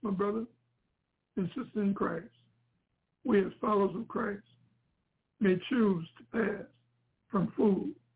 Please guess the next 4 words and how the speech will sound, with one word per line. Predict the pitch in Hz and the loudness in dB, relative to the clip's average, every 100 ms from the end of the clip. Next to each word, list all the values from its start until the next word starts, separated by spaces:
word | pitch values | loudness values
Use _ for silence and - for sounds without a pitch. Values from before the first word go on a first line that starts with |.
| _ _ _ _ - _ _ | _ _ _ _ -20 _ _
electronics, | 202 190 175 - 226 185 175 - _ _ _ _ _ _ _ _ _ 269 | 4 4 2 0 -2 -2 -4 -12 _ _ _ _ _ _ _ _ _ -4
or | 240 165 | -4 -2
specific | - - 202 190 - 247 | -4 -2 0 0 -2 -4
activities, | 240 - 196 185 240 | -4 -2 0 0 -4